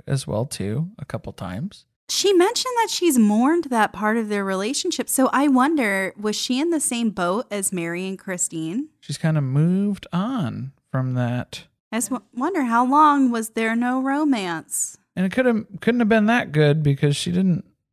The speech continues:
Speaker 1: she doesn't miss it. Not missing it.
Speaker 2: And we get some, we get a scoop here. This was the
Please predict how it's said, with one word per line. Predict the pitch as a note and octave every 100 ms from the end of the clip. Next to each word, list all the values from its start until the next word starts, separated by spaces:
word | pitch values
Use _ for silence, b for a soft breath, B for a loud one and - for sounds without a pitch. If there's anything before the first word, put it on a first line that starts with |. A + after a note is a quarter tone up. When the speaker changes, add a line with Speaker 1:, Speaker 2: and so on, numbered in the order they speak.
| -
Speaker 1:
she | -
doesn't | F#3+ F3
miss | A#3+ -
it. | - _ _ _ _ -
Not | F#3
missing | G#3+ G#3 C3
it. | G2+ - _ -
Speaker 2:
And | A3+
we | G4+
get | A4 G4
some, | B3 F#3+
we | G#3
get | G3
a | E3
scoop | - - F3 -
here. | - C3+ - - _ -
This | G3 G4+ -
was | B3 G#3+ E3+
the | E3+ F3